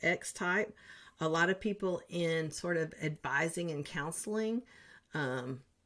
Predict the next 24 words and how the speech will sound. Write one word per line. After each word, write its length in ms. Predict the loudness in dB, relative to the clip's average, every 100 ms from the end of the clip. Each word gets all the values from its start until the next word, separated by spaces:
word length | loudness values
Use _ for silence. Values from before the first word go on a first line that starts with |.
| _ _ -20 _ -10
you 100 | -6
can 160 | -6
think 140 | -6 -6
about 200 | -8 -6
stockbrokers, 800 | -4 -4 0 0 2 2 2 0
you 80 |
can 160 | -4 -4
think 200 | -4 -6
about 300 | -4 -4 -4 -16 -20 -20 _ _ 4
other 160 | 6
people 300 | 6 2 4
that 320 | 4 2 -2 -12 -6
would 460 | 4 8 8 6 2
see 560 | -4 -4 0 2 4 4
their 540 | 6 6 6 4 2 -6 -6 -4
exchange 640 | -2 -2 0 0 0 -2
in 140 | -2 -2
that 140 | -4
sort 220 | -4 -2
of 80 | 0
one-to-one 520 | 0 0 -2 -2 -4
sort 200 | -6 -6
of 80 | -4
role. 260 | -4 -6